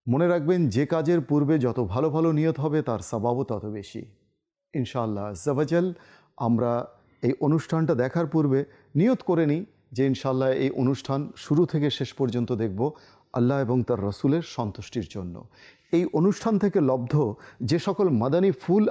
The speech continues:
আমরা পাব, সেই ফুলগুলোকে নিজের হৃদয়ের ফুলদানিতে সাজিয়ে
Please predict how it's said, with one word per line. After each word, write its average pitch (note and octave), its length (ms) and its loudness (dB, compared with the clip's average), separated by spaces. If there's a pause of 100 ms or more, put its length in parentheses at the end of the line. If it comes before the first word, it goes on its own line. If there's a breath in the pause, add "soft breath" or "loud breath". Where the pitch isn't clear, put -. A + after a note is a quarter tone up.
আমরা B2 280 -2
পাব, B2 460 -2 (260 loud breath)
সেই D#3 200 0
ফুলগুলোকে F#3+ 920 2 (340 loud breath)
নিজের D3 340 2
হৃদয়ের F#3+ 560 2
ফুলদানিতে F3+ 680 2
সাজিয়ে E3 520 2